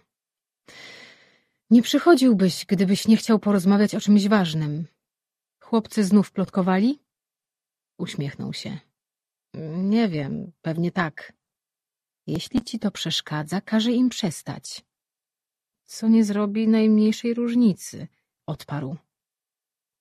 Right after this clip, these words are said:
„Szanują cię bardzo i podziwiają, tkaczko snów Tintel, ale uciszać plotki to jak powstrzymywać przypływ”. Pokręcił głową. „Nie.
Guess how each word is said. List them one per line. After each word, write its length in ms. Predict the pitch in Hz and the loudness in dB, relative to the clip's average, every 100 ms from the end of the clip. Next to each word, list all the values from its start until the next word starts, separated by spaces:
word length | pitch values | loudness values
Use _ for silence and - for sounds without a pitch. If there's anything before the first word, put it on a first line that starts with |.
| _ _ _ _ _ | _ _ _ _ _
„Szanują 500 | - 247 254 240 170 | -2 2 6 4 2
cię 180 | 156 175 | -2 -8
bardzo 340 | 165 170 170 185 | -6 -6 -2 -2
i 100 | 196 | 0
podziwiają, 680 | 208 185 202 214 180 156 | -2 0 2 4 2 -2
tkaczko 400 | 156 - 156 - | -6 -8 -10 -10
snów 280 | 151 165 151 | -10 -8 -8
Tintel, 500 | - 170 151 151 143 - _ _ _ _ _ - | -4 -4 -4 -6 -8 -12 _ _ _ _ _ -6
ale 200 | 180 196 | -4 -2
uciszać 520 | 220 - 277 262 - | -6 -6 -6 -6 -8
plotki 600 | _ 214 220 - - 285 | _ -4 -4 -6 -8 -8
to 120 | - | -4
jak 200 | 262 240 | -6 -6
powstrzymywać 800 | - 247 - - 233 220 233 - | -10 -12 -10 -2 4 4 2 -4
przypływ”. 640 | - - 262 156 147 - - _ _ _ _ _ _ - | -8 -8 -6 -6 -8 -10 -20 _ _ _ _ _ _ -8
Pokręcił 500 | 180 170 160 - 170 | -8 -4 -4 -4 -6
głową. 520 | 175 160 143 127 170 - _ _ _ _ _ _ _ _ _ - | -2 -4 -4 -10 -12 -18 _ _ _ _ _ _ _ _ _ -2
„Nie. 420 | 208 175 135 160 | 0 0 -4 -10